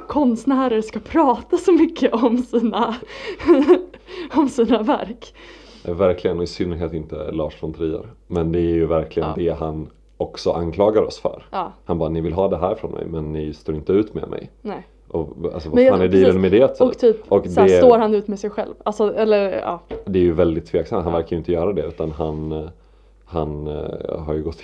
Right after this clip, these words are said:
Speaker 2: in i liksom jättedjupa depressioner och typ alkoholmissbruk. Och sen, precis när han blivit nykter från alkoholmissbruket och varit det i några år och blivit, citat, "lite mer ödmjuk", som han sa i en presskonferens,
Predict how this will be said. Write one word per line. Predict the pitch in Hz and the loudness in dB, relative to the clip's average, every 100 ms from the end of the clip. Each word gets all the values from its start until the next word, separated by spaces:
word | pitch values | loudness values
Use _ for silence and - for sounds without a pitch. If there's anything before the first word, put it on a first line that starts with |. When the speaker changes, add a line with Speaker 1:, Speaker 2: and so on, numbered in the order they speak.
| - | -16
Speaker 2:
in | 78 | -8
i | 80 | -8
liksom | 80 - 78 78 | -8 -8 -6 -6
jättedjupa | 78 80 - - - | -6 -8 -8 -10 -8
depressioner | 80 - 78 80 78 78 | -10 -12 -6 -4 -2 -6
och | - | -6
typ | - - | -10 -8
alkoholmissbruk. | 80 78 80 78 - 95 - | -10 -6 -6 -8 -6 -6 -4
Och | - | -6
sen, | 85 80 78 - _ | -4 -6 -10 -20 _
precis | 87 90 82 | -6 -4 -2
när | |
han | 82 | -4
blivit | 78 76 71 | -2 -4 -4
nykter | 90 - | -6 -6
från | - 80 | -6 -6
alkoholmissbruket | 80 80 78 - 90 85 | -6 -6 -6 -6 -6 -6
och | 78 | -8
varit | 90 - | -8 -6
det | |
i | 78 | -6
några | 78 78 | -2 -2
år | 78 | -4
och | |
blivit, | 78 78 78 - | -6 -8 -10 -12
citat, | 78 80 80 - | -10 -8 -8 -10
"lite | 87 82 78 | -10 -10 -8
mer | 80 76 | -8 -6
ödmjuk", | 80 78 98 90 - | -8 -6 -6 -8 -10
som | - 78 | -14 -12
han | |
sa | 76 | -12
i | |
en | 78 | -12
presskonferens, | 76 - 76 82 | -12 -12 -10 -12